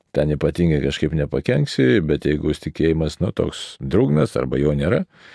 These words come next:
tai gali prasidėti įvairius keisti dalykai. Tai vat, čia yra kerai. Kerai yra šlykštus dalykas. Kai, vienu žodžiu, kerų esmė yra tokia, kad stengiamasi, e, pašvęsti piktai dvasiai kažkokį tai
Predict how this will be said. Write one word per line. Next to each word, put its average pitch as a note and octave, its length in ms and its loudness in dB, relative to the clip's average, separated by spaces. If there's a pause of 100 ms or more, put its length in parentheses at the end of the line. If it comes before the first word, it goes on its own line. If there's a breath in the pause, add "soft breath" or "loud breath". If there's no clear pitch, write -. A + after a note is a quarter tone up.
(320 loud breath)
tai F#2+ 160 2
gali F2 320 4
prasidėti F2 480 2
įvairius D#2+ 400 2
keisti D2 380 0
dalykai. E2 500 2
Tai B1 200 -4
vat, - 120 -10
čia D#2+ 300 -2
yra F2 100 0
kerai. F2 400 2
Kerai F2 240 -2
yra G2 140 0
šlykštus - 400 -4
dalykas. C3 460 2 (1500 loud breath)
Kai, B2+ 80 6 (400)
vienu B2+ 240 6
žodžiu, A#2 320 4
kerų B2+ 300 6
esmė B2 260 6
yra A2+ 160 6
tokia, A#2+ 300 4
kad G2 120 4
stengiamasi, G2+ 840 4 (260)
e, D2+ 360 -2 (120)
pašvęsti F2 640 2
piktai F2 320 2
dvasiai E2 480 2
kažkokį D2+ 480 0
tai C#2+ 140 2